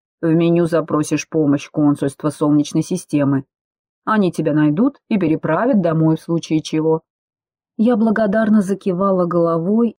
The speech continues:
и протянула мужчине свою счет-карту.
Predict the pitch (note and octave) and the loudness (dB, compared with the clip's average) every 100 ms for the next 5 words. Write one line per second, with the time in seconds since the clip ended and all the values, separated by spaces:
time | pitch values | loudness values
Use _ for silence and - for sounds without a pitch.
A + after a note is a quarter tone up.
0 | _ G3 - F#3 - F#3 G3 F3+ F3 F3 | _ -6 -4 -4 -2 0 2 2 2 -2
1 | G#3 F#3+ - E3 E3 D#3+ E3 - - C#3+ | -2 -2 0 0 0 -2 -6 -8 -8 -10
2 | - - | -10 -18